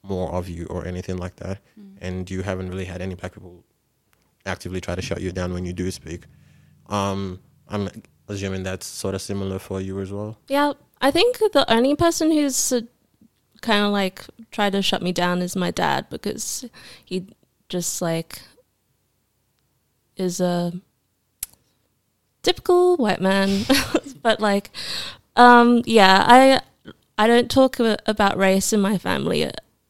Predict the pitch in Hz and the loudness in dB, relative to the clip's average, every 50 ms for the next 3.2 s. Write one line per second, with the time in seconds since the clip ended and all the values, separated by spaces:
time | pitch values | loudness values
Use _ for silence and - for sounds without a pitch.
0 | _ _ - 202 185 180 180 175 170 175 180 185 185 185 185 185 175 175 180 185 | _ _ -4 -2 0 2 0 2 0 0 0 -2 -2 0 0 0 0 -2 -2 -2
1 | 185 196 - - - 202 - - 190 185 185 185 - - - - - - - _ | -4 -6 -6 -2 -4 -4 0 0 0 0 0 -2 -6 -10 -10 -14 -20 -20 -20 _
2 | _ _ _ _ 196 196 190 - - - - - - - - - - _ - 208 | _ _ _ _ -6 -4 -4 -4 -6 -4 -4 -4 -4 -4 -6 -8 -8 _ 0 0
3 | 202 - - 196 | 2 2 0 0